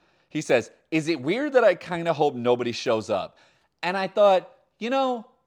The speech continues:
that's supposed to be a romantic line, but it's completely lost on me because it's not at all weird, because every single thing that you have done and said thus far in the movie has really shown me that you really don't want anyone coming to this lodge.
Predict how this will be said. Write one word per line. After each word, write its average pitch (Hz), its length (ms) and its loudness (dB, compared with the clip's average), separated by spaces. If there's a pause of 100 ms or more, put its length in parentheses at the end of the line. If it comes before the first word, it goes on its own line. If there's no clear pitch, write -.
(140)
that's 208 220 2
supposed 240 360 4
to 233 60 -12
be 208 80 0
a 196 60 6
romantic 160 540 2
line, 131 480 -4
but 156 100 -2
it's 156 120 -6
completely 208 380 -4
lost 127 440 2
on 190 120 -6
me 196 180 -6
because 180 300 -4
it's 175 180 -10
not 226 220 -4
at 226 180 -4
all 202 260 2
weird, 110 360 -8 (180)
because 185 240 -4 (160)
every 226 380 -2
single 190 440 -10
thing 160 240 -8
that 117 60 -10
you 127 160 -8
have 104 280 -10
done 156 440 -6
and 135 200 -10
said 92 460 -6
thus 117 240 -4
far 127 200 -4
in 123 80 -8
the 110 40 -8
movie 110 400 -8 (240)
has 123 200 -8
really 139 480 -4
shown 127 420 -8
me 202 260 -12 (220)
that 120 240 -8
you 214 140 -4
really 156 480 -4
don't 135 400 0
want 123 260 -4
anyone 127 420 -4
coming 117 420 -8
to - 140 -14
this 110 300 -8
lodge. 92 420 -6